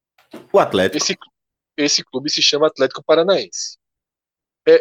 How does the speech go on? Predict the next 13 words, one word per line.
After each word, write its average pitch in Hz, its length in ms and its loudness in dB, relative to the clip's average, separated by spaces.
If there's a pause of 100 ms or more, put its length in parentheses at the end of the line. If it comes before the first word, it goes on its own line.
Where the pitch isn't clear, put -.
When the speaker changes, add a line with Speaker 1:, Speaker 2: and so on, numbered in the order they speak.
Speaker 2:
o 214 140 -8 (120)
único 294 560 -2
clube 185 340 -2
do 175 100 -8
Brasil 147 720 -2 (1200)
que 175 100 -10
conseguiu 131 840 -8 (880)
seguir 147 680 -8 (760)
esse 160 220 2
script, - 600 -4 (760)
tá? - 240 -2 (1400)
Pontuado 202 600 4
isso, 135 380 -4